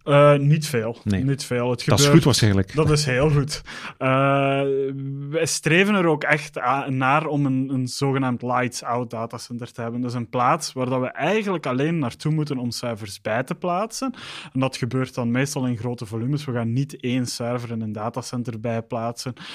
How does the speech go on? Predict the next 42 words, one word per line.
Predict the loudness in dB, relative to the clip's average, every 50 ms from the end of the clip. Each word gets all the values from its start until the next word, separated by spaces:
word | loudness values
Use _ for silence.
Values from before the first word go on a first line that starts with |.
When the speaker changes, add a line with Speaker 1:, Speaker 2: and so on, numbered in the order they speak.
| -14 -14 -16 -12 -6
Speaker 1:
Eh, | -2 0 0 2 2
meestal | 2 0 0 0 0 0 0
gaan | 0 0 0 0
dat, | 0 -2 -2 -2 -2
zijn | -2 0 0
dat | 0 -2
toch | -2 -2 -2 -2
bestellingen | -2 -4 -4 -4 -2 -2 0 2 2 2 2 0 0 0
waar | -2 -2 -2 -2
we | -4 -6
twee, | -4 -2 -2 0 0
drie | 0 -2 -2 -2
dagen | 0 0 0 0 0 0 -2 -4
aan | -4 -4 -2
opbouwwerken | -2 0 2 4 4 6 6 6 4 2 0 -4 -4 -2
mee | -2 -2 0
hebben. | -2 -2 -2 -2 -4 -4 -6 -8 -14 -18 -16 -16 -18 -8
Vanaf | 0 2 4 4 6
dat | 4 4 2
die | 2 2
daar | 2 0 0
staan, | 0 2 2 2 4 4
willen | 4 4 4 4 2
we | 2 2
eigenlijk | 2 2 0 0 -2 -2 0
niet | 2 2 2 2 0
meer | -2 -2 -2 -2
terugzien | -4 -6 -6 -4 -6 -6 -6
tot | -4 -6 -6 -4
vier | -4 -2 0 0 2
jaar | 2 2 2 2
later. | 0 0 -2 -2 -2 -4 -6 -4
Vier | 0 2 2 2
jaar | 2 2 2
later | 2 2 0 0 0 -2 -2
halen | -2 -2 0 -2
we | -4
ze | -4 -6 -8
dan | -8 -6 -6 -6 -6
gewoon | -4 -4 -2 -2 -4 -4
terug | -6 -10 -10 -10 -8
weg. | -8 -8 -8 -10 -14